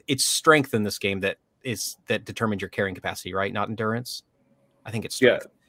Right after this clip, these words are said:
Speaker 1: Yeah. Okay.
Speaker 2: Yeah. Endurance is how long you can run.
Speaker 1: That's right. Okay.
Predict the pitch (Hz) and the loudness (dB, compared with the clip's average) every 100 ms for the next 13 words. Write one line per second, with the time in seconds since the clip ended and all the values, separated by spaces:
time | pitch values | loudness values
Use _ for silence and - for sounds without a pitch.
0 | - 73 - - - 110 110 143 135 131 | -6 -6 -4 -2 4 6 8 10 10 10
1 | 131 120 120 107 104 101 95 - 78 - | 4 4 6 6 6 2 -2 -8 -10 -12
2 | _ _ _ 120 110 98 - | _ _ _ 6 6 2 -2